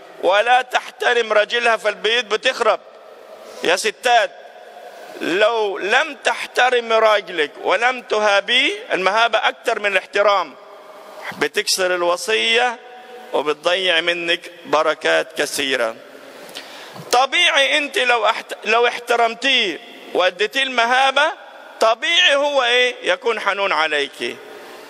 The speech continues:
ويسرع إلى ما يسر قلبك، وإيه؟ و-، و-، ويديك كل حاجة أوصلنا به ليك. ليه؟ لأنه أنت بتحبيه وبتكرميه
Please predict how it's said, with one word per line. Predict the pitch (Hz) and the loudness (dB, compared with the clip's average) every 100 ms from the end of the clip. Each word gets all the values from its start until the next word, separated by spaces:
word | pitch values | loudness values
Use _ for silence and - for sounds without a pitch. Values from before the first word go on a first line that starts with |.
| - - | -20 -4
ويسرع | 160 190 220 - 202 170 | 0 2 0 0 -2 0
إلى | 185 180 | 0 0
ما | 175 165 | 0 -2
يسر | 165 185 165 | 0 0 0
قلبك، | 151 - 190 208 247 277 - - - - - - - - | 2 2 2 0 -4 -4 -8 -20 -20 -20 -20 -18 -20 -6
وإيه؟ | 156 170 202 208 202 185 - - - - | 0 2 4 2 0 -6 -16 -20 -10 -2
و-، | 180 185 185 151 | 2 4 2 0
و-، | 175 180 170 | 0 0 2
ويديك | 175 180 165 254 226 | 0 0 -2 -4 -4
كل | 240 226 190 | -2 0 0
حاجة | 196 196 196 185 185 - - - - - - - - - | 2 0 2 0 0 -4 -18 -20 -20 -20 -20 -20 -16 -2
أوصلنا | 160 165 165 170 165 165 165 147 - | -2 0 -4 -2 0 0 0 -6 -16
به | 135 160 147 147 | -6 -6 -4 -2
ليك. | 147 139 117 120 - - - - - | -2 -4 -6 -8 -8 -18 -20 -20 -10
ليه؟ | 135 147 151 | -4 0 0
لأنه | 135 139 156 151 143 | 0 -2 -4 -4 -4
أنت | 165 175 160 | -4 -4 -8
بتحبيه | - 151 147 139 151 185 240 - - - | -4 -4 -4 -4 -4 -4 -8 -18 -20 -10
وبتكرميه | - 127 151 147 143 147 160 180 | -8 -6 -8 -4 -4 -2 -4 -6